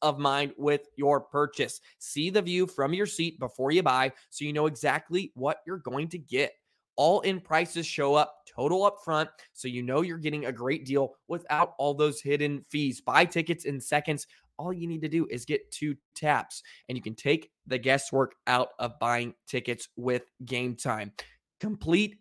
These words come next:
peace of mind, folks. You go on the Game Time app. They have great fees right up till puck drop, right up till first pitch,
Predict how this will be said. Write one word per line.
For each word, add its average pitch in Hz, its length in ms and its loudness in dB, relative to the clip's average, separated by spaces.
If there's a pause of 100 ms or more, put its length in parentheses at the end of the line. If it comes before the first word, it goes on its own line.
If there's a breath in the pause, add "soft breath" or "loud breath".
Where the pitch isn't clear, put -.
peace 180 400 -2 (100)
of 151 140 6
mind, 143 360 4
folks. 123 360 0 (260 loud breath)
You 110 140 -10
go 120 180 4
on 151 160 4
the 156 60 2
Game 143 240 2
Time 139 260 2
app. 139 220 2
They 131 80 -2
have 110 160 -2
great 143 300 2
fees 139 280 0 (640)
right 139 440 4
up 165 240 6
till 123 180 -2
puck - 320 2
drop, 170 360 6 (220 loud breath)
right 156 220 4
up 151 160 4
till 117 240 -6
first - 400 -8
pitch, 180 460 2